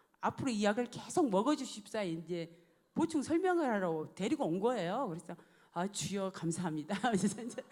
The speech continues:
또 다 청소를 하고 있는데 막 모셨길래 차 한잔 대접하면서 하고, 어, 얘기를 했죠. 근데 그 다이소 옆에, 세교 다이소 옆에 감리교회 집사님이세요.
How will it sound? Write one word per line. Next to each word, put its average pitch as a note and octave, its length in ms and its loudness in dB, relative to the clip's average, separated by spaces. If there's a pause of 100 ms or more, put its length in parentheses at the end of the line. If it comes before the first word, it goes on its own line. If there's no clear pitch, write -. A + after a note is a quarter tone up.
(320)
또 F4+ 100 4 (920)
다 A3+ 260 -2 (440)
청소를 A4 380 -2
하고 F4 220 0
있는데 C4 340 0
막 G#3+ 240 -2 (540)
모셨길래 G#3+ 1080 -6
차 - 160 -8
한잔 D4 220 0
대접하면서 G#3 880 -4 (920)
하고, A#3 440 -4 (680)
어, F#3 200 -8
얘기를 A3+ 380 -2
했죠. A3+ 300 2
근데 F3+ 260 0 (320)
그 F3+ 420 2
다이소 C4+ 400 2
옆에, F#3+ 260 -2
세교 A3+ 340 -12
다이소 G3 380 -2
옆에 A3 440 -2
감리교회 G3+ 480 -2
집사님이세요. E3+ 1040 -8